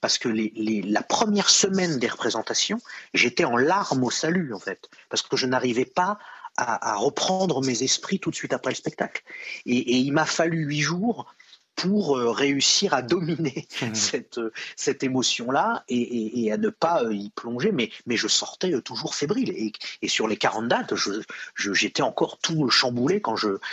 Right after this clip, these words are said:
Speaker 1: quand je, quand je redescendais voir le public qui attendait. Euh, je, j'étais encore dans tous mes états. Mais moi, je trouve ça fascinant. C'est notre, c'est, c'est aussi ça la magie de notre métier.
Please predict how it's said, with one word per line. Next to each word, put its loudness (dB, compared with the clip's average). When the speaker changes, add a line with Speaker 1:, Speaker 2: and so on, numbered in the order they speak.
Speaker 1:
quand 0
je, 2
quand -2
je 2
redescendais 2
voir 2
le 0
public 0
qui 0
attendait. 2
Euh, 2
je, -4
j'étais 4
encore 2
dans 2
tous -2
mes 2
états. 0
Mais 4
moi, 4
je 2
trouve 2
ça 4
fascinant. 4
C'est 0
notre, 0
c'est, -4
c'est 0
aussi 4
ça 6
la 4
magie 2
de 2
notre 0
métier. -2